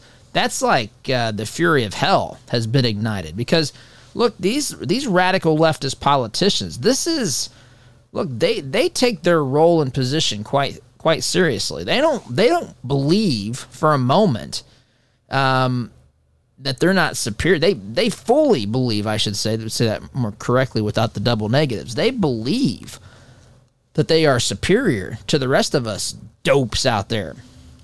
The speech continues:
Rest of us folks here in the heartland or flyover country, we're not sophisticated enough to understand how brilliant and wonderful these jokers are.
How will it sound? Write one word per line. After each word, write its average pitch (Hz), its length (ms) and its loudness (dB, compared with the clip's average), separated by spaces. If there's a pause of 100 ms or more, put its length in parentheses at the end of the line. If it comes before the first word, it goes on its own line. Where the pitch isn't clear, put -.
(160)
Rest 123 260 -4
of 120 140 -2
us 117 240 -4
folks 120 320 -4
here 127 180 4
in 120 140 2
the 117 80 0
heartland 147 640 2
or 127 80 0
flyover 143 680 2
country, 147 440 0
we're 156 220 -2
not 165 280 0
sophisticated 147 920 0
enough 131 300 0
to - 140 -10
understand 147 680 0
how 123 160 2
brilliant 127 580 -2
and 113 120 -6
wonderful 143 420 -2
these 127 240 2
jokers 123 420 0
are. 135 320 2